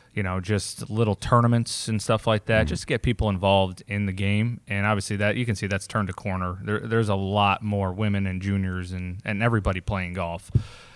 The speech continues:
Speaker 1: at, at this point, which is great. That's what you want. That, you know, you, you want everybody in the game. You know, golf took a dive for a while and then it came back to life and it's now booming, you know, obviously, uh, you know, partly in, because of the pandemic,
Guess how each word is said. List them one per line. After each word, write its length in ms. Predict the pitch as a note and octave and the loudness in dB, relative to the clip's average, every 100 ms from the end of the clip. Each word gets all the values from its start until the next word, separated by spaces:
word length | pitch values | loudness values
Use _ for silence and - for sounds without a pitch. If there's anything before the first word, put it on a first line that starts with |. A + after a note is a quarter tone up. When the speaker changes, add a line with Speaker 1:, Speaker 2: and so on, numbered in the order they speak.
| - | -20
Speaker 1:
at, 300 | - G#2 G2+ - | -4 -2 -2 -2
at 140 | G#2 F#2 | -6 -2
this 160 | A2 | -4
point, 260 | - F#2+ F2+ | -2 -6 -4
which 140 | G#2 | -2
is 80 | B2+ | 2
great. 280 | F3+ D3 - | 4 4 2
That's 160 | G#2+ | -2
what 120 | C#3 B2+ | 0 0
you 80 | |
want. 260 | B2 C3 - | 0 0 -2
That, 160 | G2+ G2 | -6 -4
you 140 | G#2 | -2
know, 160 | G#2 G2+ | 0 2
you, 200 | G#2 G#2 | 2 0
you 140 | A2 G#2 | -2 2
want 240 | A#2 A#2 | 4 6
everybody 400 | A#2 A2 A#2+ A#2 | 4 4 4 4
in 80 | A#2 | 4
the 80 | G#2+ | 2
game. 300 | B2 G#2 F#2+ | 2 2 2
You 60 | |
know, 120 | F#2 | 0
golf 440 | F#2 G2 G2 - - | 2 2 2 -2 -8
took 180 | - G#2+ | -6 -4
a 40 | |
dive 380 | G2+ G2+ A2+ A2+ | 0 4 6 4
for 200 | - A#2+ | 2 2
a 40 | A#2 | 6
while 360 | A#2+ C3+ D3+ | 8 8 6
and 100 | A#2 | 2
then 140 | A2 A2 | 2 -2
it 60 | |
came 260 | - A#2 A2+ | -2 -2 4
back 300 | A#2 A#2 - | 4 4 2
to 100 | B2 | 2
life 420 | B2+ C3+ F#2 - | 6 6 4 -2
and 220 | G2 F#2+ | -2 0
it's 240 | F#2+ F#2+ - | -2 -4 -2
now 220 | G#2 A2 | 2 4
booming, 580 | G#2 C#3 A2+ G2 F#2+ G#2+ | 6 6 6 2 -4 -4
you 100 | G2+ | -2
know, 160 | G2 G2 | 0 2
obviously, 540 | G2 G2+ - G#2 G2 G2 - | 2 0 0 -2 -2 -4 -8
uh, 140 | G2 G#2 | -8 -6
you 60 | G2+ | -4
know, 100 | F#2+ - _ | -4 -6 _
partly 400 | - A#2 A#2+ A#2 | 4 4 4 2
in, 200 | A2 G#2 - | 2 -2 -8
because 240 | A#2 A#2 | -2 0
of 80 | A#2 | 2
the 100 | G#2 | 0
pandemic, 540 | - A#2 A2 A2+ C#3 | 0 0 4 4 2